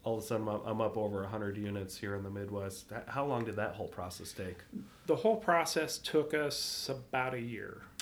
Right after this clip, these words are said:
Speaker 1: Okay.
Speaker 2: So it took us a year, give or take a month, to go from twenty doors to a, a hundred and thirty-four doors at the time.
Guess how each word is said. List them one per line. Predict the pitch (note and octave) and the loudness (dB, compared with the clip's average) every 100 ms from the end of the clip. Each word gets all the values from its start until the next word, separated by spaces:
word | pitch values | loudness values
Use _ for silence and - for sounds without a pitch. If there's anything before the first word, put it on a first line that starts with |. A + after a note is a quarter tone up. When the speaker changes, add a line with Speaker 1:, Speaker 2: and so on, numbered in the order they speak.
| - | -8
Speaker 1:
Okay. | - - - - - - | -6 -8 -10 -20 -20 -10
Speaker 2:
So | - A2+ A#2 | -8 -4 -4
it | A#2 | -4
took | D3+ | -4
us | C#3+ C#3+ | -4 -4
a | |
year, | C#3+ C#3 C#3 C3+ C3 - - - - - - - | -2 2 4 2 0 -6 -18 -20 -20 -20 -20 -6
give | C#3 B2+ | -4 -4
or | |
take | B2+ C3+ B2 - - - - - - - - | -4 -4 -4 -8 -20 -20 -20 -20 -20 -20 -8
a | B2+ | -4
month, | B2 B2 B2+ B2+ - - | -2 -2 -4 -6 -14 -12
to | B2+ A#2 | -8 -6
go | A#2 A#2+ | -4 -6
from | A#2 G#2+ | -8 -10
twenty | - A#2+ A#2+ | -6 -6 -4
doors | A2 A2 A2 - | -4 -6 -6 -8
to | A#2 G2+ | -8 -8
a, | - - - - | -10 -18 -18 -12
a | B2 | -8
hundred | C3 A2+ A2+ | -6 -6 -8
and | A2 | -12
thirty-four | - A2+ A#2 A#2 A#2 A2+ A2+ A#2 - B2+ A2 | -8 -8 -6 -8 -8 -10 -14 -14 -6 -4 -4
doors | A1 A1 - - | -6 -8 -8 -10
at | - | -12
the | - | -14
time. | A2 | -14